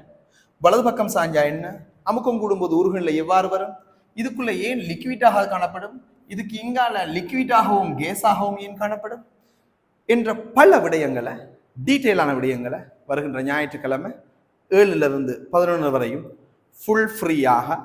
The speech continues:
ஐலண்ட் வைடாக நீங்க இதுல ஜாயின்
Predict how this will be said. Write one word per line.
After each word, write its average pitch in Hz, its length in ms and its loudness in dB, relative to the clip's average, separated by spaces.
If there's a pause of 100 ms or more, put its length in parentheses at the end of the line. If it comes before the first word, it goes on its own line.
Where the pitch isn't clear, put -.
ஐலண்ட் 175 360 4
வைடாக 120 540 0 (400)
நீங்க 135 320 -2 (360)
இதுல 135 260 0 (1000)
ஜாயின் 139 420 2